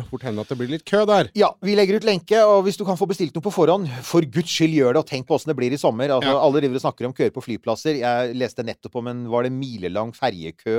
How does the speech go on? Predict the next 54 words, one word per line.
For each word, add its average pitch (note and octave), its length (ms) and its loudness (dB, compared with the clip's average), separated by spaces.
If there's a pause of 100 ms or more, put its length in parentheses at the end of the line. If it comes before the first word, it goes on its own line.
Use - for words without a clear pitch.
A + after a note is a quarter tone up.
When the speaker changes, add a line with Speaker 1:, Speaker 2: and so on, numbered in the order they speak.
Speaker 2:
Altså, A2 180 -6 (300)
jeg - 80 0
tror D#3 80 4
Speaker 1:
Ja, E3 80 4
Speaker 2:
det E3 160 2
blir - 20 0
Speaker 1:
jeg C#4+ 80 2
så - 60 4
Speaker 2:
mye C#4 80 2
Speaker 1:
det. - 80 0
Speaker 2:
køer D3+ 180 6
i D3 60 -2
sommer. D3 240 4
Speaker 1:
Ja, D#3 260 8
det D#3 140 4
blir C#3+ 180 2
nok D3+ 140 -2
det. C3+ 100 4
Altså, C3+ 220 2
Speaker 2:
Ja. F#3+ 240 6
Speaker 1:
jeg D#3 340 0
skal D#3+ 240 2
til F3+ 160 0
Spania B2+ 540 0
om D3+ 160 0
ikke - 100 -14
så D3+ 80 -4
lenge, B2 240 -2 (380)
og C3 480 -2
jeg C3 480 -2
kjenner A#2 240 -2
at C3 100 -6
jeg B2+ 140 -2
gruer G#2+ 160 -2
meg G#2+ 100 -4
litt A2+ 80 -6
allerede G2+ 400 -4
til G2+ 240 -8 (140)
det. F#2+ 140 -10 (200)
Speaker 2:
Ja, A3+ 160 4 (320)
øh, F#3 320 -2
det, F#3 220 0 (160)
Speaker 1:
Og - 20 2
så F#3 60 0
Speaker 2:
det E3+ 100 4
Speaker 1:
er C#3 80 0
det - 80 -8
tre D3 300 2
hundre B2+ 260 0
varmegrader G#2+ 400 -2
der A2+ 160 -2
i A#2 60 -12
tillegg, G2 260 -6
så A#2+ 160 -6